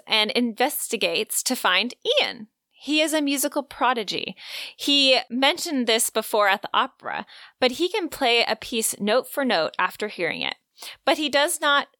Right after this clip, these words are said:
feel like he can capture its soul. But Beth is enamored with his playing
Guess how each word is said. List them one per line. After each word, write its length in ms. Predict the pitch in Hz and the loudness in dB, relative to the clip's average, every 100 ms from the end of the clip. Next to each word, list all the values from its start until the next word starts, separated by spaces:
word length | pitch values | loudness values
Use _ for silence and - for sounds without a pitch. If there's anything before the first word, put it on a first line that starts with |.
| _ | _
feel 440 | - - 285 285 247 | -20 -6 0 2 4
like 200 | 226 - | 2 0
he 120 | 233 | -4
can 260 | 247 208 - | -2 -4 -4
capture 520 | - 240 247 - 247 | -2 -2 0 -4 -4
its 240 | - 214 - | -2 0 2
soul. 560 | - - 147 69 - _ _ _ - - - 262 | 2 2 -2 -4 -8 _ _ _ -20 -20 -4 -2
But 160 | 254 | 2
Beth 240 | 254 302 330 | 2 2 -2
is 120 | 277 | -4
enamored 520 | 247 202 175 170 165 | 0 0 0 0 -2
with 100 | 175 | -4
his 180 | 185 - | -2 -4
playing 460 | - - - - | -2 -4 -4 -8